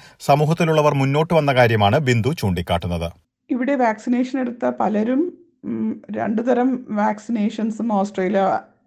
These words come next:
Speaker 2: ഓസ്ട്രേലിയയിൽ ലഭ്യമായിട്ടുള്ളതിനാൽ പലതരം വാക്സിനേഷൻസ് എടുത്തിട്ടുണ്ടാകണം എന്നാണ് ഞാൻ കരുതുന്നത്. ഇനി ആൾക്കാർക്ക് ആകെയുള്ളൊരു പ്രതീക്ഷ എത്രയും വേഗം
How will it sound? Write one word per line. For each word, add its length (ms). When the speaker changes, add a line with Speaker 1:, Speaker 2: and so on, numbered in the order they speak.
Speaker 2:
ഓസ്ട്രേലിയയിൽ 600
ലഭ്യമായിട്ടുള്ളതിനാൽ 1200
പലതരം 460
വാക്സിനേഷൻസ് 720
എടുത്തിട്ടുണ്ടാകണം 880
എന്നാണ് 320
ഞാൻ 260
കരുതുന്നത്. 640
ഇനി 520
ആൾക്കാർക്ക് 760
ആകെയുള്ളൊരു 960
പ്രതീക്ഷ 440
എത്രയും 580
വേഗം 400